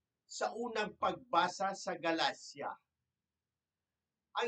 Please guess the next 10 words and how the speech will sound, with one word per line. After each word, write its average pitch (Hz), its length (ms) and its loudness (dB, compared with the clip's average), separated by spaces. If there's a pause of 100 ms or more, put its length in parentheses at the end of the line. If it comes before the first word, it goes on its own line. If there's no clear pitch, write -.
Ebanghelyo 220 720 2
ngayon 165 560 4 (1300)
mula 214 240 2
sa 208 160 2
Lucas 190 960 0
ay 208 240 -4
isang 190 320 -2
paalaala 196 640 4
sa 190 320 4
atin 170 320 6